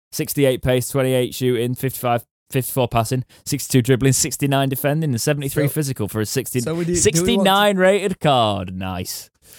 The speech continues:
Speaker 1: Carry on.
Speaker 2: <laughs> Do we want to talk about another situation that sounds equally <laughs> bad that we've been banking on for years, and now it <laughs> might come off and we won't actually get anything?
Speaker 1: So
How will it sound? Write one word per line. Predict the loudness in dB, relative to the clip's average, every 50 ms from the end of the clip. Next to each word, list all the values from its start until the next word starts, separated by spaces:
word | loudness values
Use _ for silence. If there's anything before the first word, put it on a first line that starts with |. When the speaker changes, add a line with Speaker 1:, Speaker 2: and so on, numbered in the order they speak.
| -20 -20 -10 -4
Speaker 1:
Carry | -2 0 0 2 2 2
on. | 0 0
Speaker 2:
<laughs> | 0 0
Do | 0 2
we | 2 0
want | 0 -2 -4 -6 -10
to | -8
talk | -6 -4 -4 -4 -4
about | -6 -6 -6 -8 _ _
another | -6 -4 -2 -4 -4 -4 -4
situation | -6 -6 -10 -10 -10 -8 -8 -8 -10 -12 -10 -10
that | -10 -10 -10 -12
sounds | -10 -10 -10 -10 -12 -14 -18 _ _
equally | -10 -10 -8 -10 -8 -6 -6 -4 -4 -4 -6 -8 -8
<laughs> | _
bad | -10 -10 -10 -14 -18 -20 -20 -20 _ _ -8
that | -6 -4
we've | -6 -4
been | -2 -2 -4 -2
banking | -4 -4 -6 -6 -8 -10 -10 -10
on | -10 -10 -10
for | -10 -10 -10
years, | -6 -6 -4 -4 -4 -4 -6 -6 -6 -6 -6 -6 -8 -10 -12 _ _ _ _ _ _ _ _ _ -20 -20 -20 -8 -6
and | -4 -4 -2
now | -4 -4 -4
it | 0 2
<laughs> | 4 4
might | 4 2 0 -2
come | -2 -2 0 0
off | 0 0 -2 -4 -6 -8
and | -8 -6 -6 -6
we | -8 -8
won't | -6 -8 -8 -10 _ _ -8
actually | -8 -8 -8 _ -12 -10 -8 -8 -10 -10 -10 _
get | -10 -10 -10 -14 -14 -10
anything? | -10 -8 -8 -10 -12 -14 -16 -16 -16 -20 _ -20 -20 -20 _ _ _ _ _ _ _ _ _ _ _ _ _ -6
Speaker 1:
So | 0 2 4 4 4 2 0